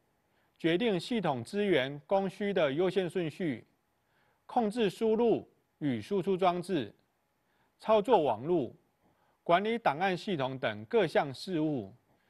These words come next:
就像我们电脑使用的 Windows，它就是作业系统。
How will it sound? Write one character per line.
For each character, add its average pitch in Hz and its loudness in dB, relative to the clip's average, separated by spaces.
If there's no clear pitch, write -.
就 233 2
像 214 2
我 135 -2
们 127 -4
电 190 -2
脑 143 -2
使 - -8
用 165 -4
的 143 0
Windows， 196 0
它 170 -6
就 175 -2
是 151 -6
作 156 0
业 143 2
系 147 -10
统。 110 -8